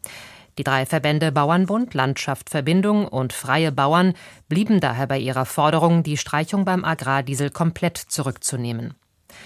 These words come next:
Der Generalsekretär des Deutschen Bauernverbands Krüsken hatte der Welt am Sonntag gesagt, man sei kompromissbereit, wenn es an anderer Stelle zu realen Entlastungen komme.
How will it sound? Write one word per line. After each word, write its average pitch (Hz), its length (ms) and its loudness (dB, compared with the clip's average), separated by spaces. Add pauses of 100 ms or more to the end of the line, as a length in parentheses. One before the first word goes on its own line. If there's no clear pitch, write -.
(480)
Der 135 100 -2
Generalsekretär 160 800 0
des 190 120 -4
Deutschen 180 320 -2
Bauernverbands 156 760 0
Krüsken 143 560 -4
hatte 135 240 -2
der 143 180 0
Welt 147 180 0
am 143 200 0
Sonntag 175 480 -2
gesagt, 151 420 0 (380)
man 156 160 2
sei 170 120 2
kompromissbereit, 185 960 -2
wenn 196 140 0
es 180 120 -2
an 165 120 0
anderer 165 420 2
Stelle 123 380 -6
zu 143 240 -4
realen 131 500 0
Entlastungen 156 640 0
komme. 131 360 -4